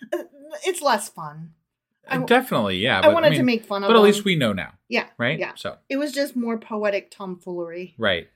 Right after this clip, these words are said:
Speaker 1: So the rest of chapter twenty-nine goes over, uh, Job's former honor, the description of his place in the community. Remember, he's telling us how awesome he was.
Speaker 2: Yeah, and how shitty other people were.
Speaker 1: Yeah,
Speaker 2: Yeah.
Speaker 1: and, um, how he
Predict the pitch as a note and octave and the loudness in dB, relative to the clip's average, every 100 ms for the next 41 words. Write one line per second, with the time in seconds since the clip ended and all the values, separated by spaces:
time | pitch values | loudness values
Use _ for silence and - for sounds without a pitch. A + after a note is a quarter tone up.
0 | _ _ _ _ _ - C4+ C4 B3+ C4+ | _ _ _ _ _ -2 4 4 6 4
1 | F4 F4+ F4 A4 C#4+ C4+ C#4 B3 A#3 A3 | 6 2 2 2 2 -4 -2 0 2 2
2 | G#3+ A3 A3+ A3 G#3 G#3+ G3+ G3+ F#3+ _ | 2 2 2 2 0 0 -2 -4 -6 _
3 | _ _ - G#3 G3 F#3 F3+ A3 A3+ G#3+ | _ _ -4 0 2 0 2 4 4 2
4 | - G#3 G#3 G#3+ G#3 - G3 F#3+ G3+ G#3+ | -6 0 2 4 2 0 -4 -2 0 2
5 | A3 G#3+ G#3 F#3+ F#3+ - G#3 G#3 G3+ F#3+ | 0 -2 -6 -8 -8 -8 -8 -6 -6 -6
6 | F#3+ F3+ - G3 G3 - F#3+ F3 - F3+ | -6 -10 -8 -4 -4 -4 -10 -10 -10 -6
7 | G3 G#3+ G#3+ G3+ G3+ G3+ G#3 - _ _ | 0 2 2 0 0 -2 -6 -12 _ _
8 | F#3+ F#3+ F#3+ F#3 - F#3 F#3 F#3 F3+ D#3 | -6 -4 -4 -6 -6 -6 -4 -6 -6 -8
9 | D#3+ F3+ F3+ G3 F#3+ F#3+ F#3+ F#3 G3 G2+ | -4 -6 -6 -8 -6 -4 -2 -2 -2 -2
10 | G2 G#2+ - G#2 G2+ G2+ G#2 G#2+ G#2+ A2 | -2 -6 -8 -4 -4 -4 -6 -12 -8 -4
11 | A2 G#3+ G#3+ F3+ D#3 D3 F#3+ G#3+ G3+ F#3 | -4 2 4 4 0 -4 0 0 -2 -8
12 | - G#3 F#3+ G3+ A3+ G#3 G#3+ G#3 G3+ | -10 -10 -8 -6 -2 -2 -4 -12 -12